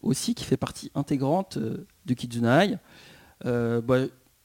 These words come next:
déjà par son look d'idol, hein, forcément, et puis parce que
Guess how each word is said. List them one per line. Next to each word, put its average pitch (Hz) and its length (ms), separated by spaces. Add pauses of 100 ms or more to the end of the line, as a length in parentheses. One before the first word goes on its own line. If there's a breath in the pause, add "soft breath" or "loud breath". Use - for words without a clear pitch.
(120)
déjà 139 340
par 135 160
son 131 140
look 127 120
d'idol, 120 440
hein, 139 180
forcément, 131 540
et 135 40
puis - 300
parce 117 120
que 113 240